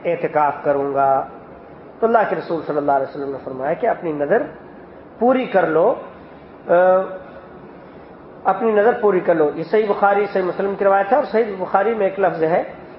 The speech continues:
کہ فَاعْتَكَفَ لَيْلَةً، ایک رات انہوں نے جا کر کے اعتکاف کیا۔ تو اسی حدیث کے پیش نظر بہت سارے علماء کہتے ہیں کہ اگر کوئی شخص، ہاں، کہیں ایک رات کی یا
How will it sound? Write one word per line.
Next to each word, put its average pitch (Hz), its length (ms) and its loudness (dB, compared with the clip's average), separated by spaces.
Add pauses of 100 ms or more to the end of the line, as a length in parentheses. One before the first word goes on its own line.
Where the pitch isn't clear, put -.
(120)
کہ 226 260 2 (960)
فَاعْتَكَفَ 208 680 2
لَيْلَةً، 160 480 2 (160)
ایک 185 280 -2
رات 165 280 4
انہوں 156 220 -2
نے 156 120 2
جا 143 160 2
کر 135 160 -2
کے - 160 -4
اعتکاف 143 480 -2 (120)
کیا۔ 131 180 -8 (460)
تو 233 120 6 (100)
اسی 330 320 0
حدیث 262 360 -2
کے 226 80 2
پیش - 300 -4
نظر 160 320 2 (520)
بہت 214 200 4
سارے 185 220 4
علماء 170 360 4
کہتے 165 260 -2
ہیں 202 160 2
کہ 254 180 0
اگر 185 260 2
کوئی 175 220 -2
شخص، - 340 -4 (600)
ہاں، - 260 2 (720)
کہیں 208 440 4 (840)
ایک 214 300 2
رات 196 420 2
کی 185 240 0
یا 175 160 6